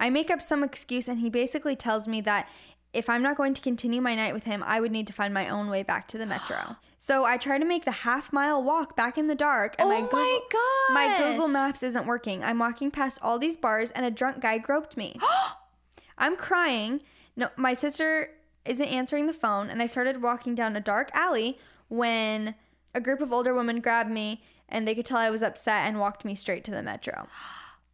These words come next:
Speaker 1: I made it home safe, and it took a few days for me to tell the story and actually laugh.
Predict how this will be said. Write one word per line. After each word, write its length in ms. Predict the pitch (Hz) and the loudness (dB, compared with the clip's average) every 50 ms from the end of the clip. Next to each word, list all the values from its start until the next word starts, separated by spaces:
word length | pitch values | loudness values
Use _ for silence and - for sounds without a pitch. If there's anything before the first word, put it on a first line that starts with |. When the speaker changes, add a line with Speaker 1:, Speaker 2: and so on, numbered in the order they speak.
| _ _ _ _ _ _ - - - - - | _ _ _ _ _ _ -20 -20 -14 -6 -2
Speaker 1:
I 100 | 247 254 | 0 2
made 180 | 240 247 254 277 | 2 4 4 4
it 60 | 311 | 2
home 220 | 311 320 330 339 349 | 2 2 2 0 0
safe, 280 | - - 254 240 240 - | 2 2 2 2 2 0
and 100 | - 233 | -2 -2
it 100 | 214 226 | -2 -2
took 180 | - 240 233 - | -2 -4 -4 -4
a 80 | 240 | -6
few 240 | 220 - - 240 240 | -8 -6 -4 -4 0
days 280 | 220 226 220 214 220 - | 0 2 0 0 -2 -4
for 140 | - 214 | -6 -6
me 140 | 208 208 196 | -6 -6 -6
to 80 | 190 185 | -8 -8
tell 180 | 185 - 214 | -8 -6 -6
the 80 | 196 202 | -6 -6
story 300 | - - 196 185 185 180 | -6 -4 -2 -2 -2 -2
and 160 | 185 180 - - | -4 -6 -6 -8
actually 360 | - 220 208 - - - - | -8 -8 -8 -8 -8 -8 -6
laugh. 340 | - - - - - - | -4 -4 -4 -6 -6 -10